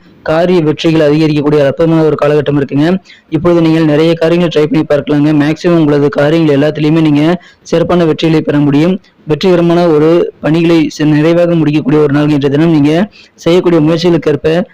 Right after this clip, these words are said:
உங்க திட்டமிடலுக்கு ஏற்ப எல்லாமே சாதகமா அமையக்கூடிய யோகம் இருக்குங்க. அதை பயன்படுத்திக் கொள்ளுங்கள். இன்றைய தினம் வியாபாரம் மிகச்சிறப்பாக இருக்கும். வியாபார ரீதியாக உங்களுக்கு புதிய முயற்சிகள் நிறைய இன்னைக்கு நீங்க செய்யலாங்க. உங்களுக்கு அதன் மூலமாக தன லாபம் பெருகக்கூடிய யோகம் இருக்கு நண்பர்களே.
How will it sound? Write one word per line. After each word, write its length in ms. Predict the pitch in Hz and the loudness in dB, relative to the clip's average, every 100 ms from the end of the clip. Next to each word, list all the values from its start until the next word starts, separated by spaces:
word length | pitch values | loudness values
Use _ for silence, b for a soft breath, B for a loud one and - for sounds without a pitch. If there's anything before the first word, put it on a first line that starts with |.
| b - | b -6
உங்க 180 | 151 147 | -2 -2
திட்டமிடலுக்கு 580 | 156 185 175 165 156 | -2 0 0 0 0
ஏற்ப 180 | 151 151 | -2 0
எல்லாமே 340 | 156 147 160 160 | 0 0 0 0
சாதகமா 460 | 160 147 160 160 | 0 0 2 2
அமையக்கூடிய 380 | 156 147 147 143 | 2 0 0 0
யோகம் 200 | 147 147 | 2 0
இருக்குங்க. 220 | 139 139 | 0 0
அதை 100 | 156 | -2
பயன்படுத்திக் 440 | - 147 151 143 143 | 0 -2 0 -2 0
கொள்ளுங்கள். 360 | 143 147 160 196 - B B | 0 2 0 -2 -6 B B
இன்றைய 220 | - 160 160 | -4 0 0
தினம் 360 | 160 170 185 - | 0 0 -2 -2
வியாபாரம் 460 | 139 165 175 175 | -2 0 0 0
மிகச்சிறப்பாக 560 | 160 156 160 151 151 147 | 0 0 -2 0 0 0
இருக்கும். 240 | 139 170 | 0 0
வியாபார 380 | 147 143 160 165 | 0 0 0 0
ரீதியாக 420 | 160 147 156 151 | 0 0 0 0
உங்களுக்கு 360 | 160 147 147 160 185 b b _ - | 0 0 0 0 0 b b _ -4
புதிய 240 | 175 185 | 0 2
முயற்சிகள் 360 | 165 160 165 147 | 0 0 0 0
நிறைய 240 | 156 170 170 | 2 2 0
இன்னைக்கு 340 | 98 156 156 151 | 0 -2 0 0
நீங்க 180 | 151 | 0
செய்யலாங்க. 440 | 139 147 151 147 151 190 - b | 0 0 0 0 0 -2 -4 b
உங்களுக்கு 320 | - 165 160 | -6 -2 0
அதன் 140 | 151 170 | 0 0
மூலமாக 360 | 170 160 160 | 0 2 0
தன 260 | 160 151 156 | 0 0 0
லாபம் 320 | 151 151 160 | 0 0 0
பெருகக்கூடிய 480 | 151 151 151 147 143 | 0 0 0 0 0
யோகம் 200 | 147 151 | 2 0
இருக்கு 180 | 143 143 | 0 0
நண்பர்களே. 380 | 139 135 143 | 0 0 0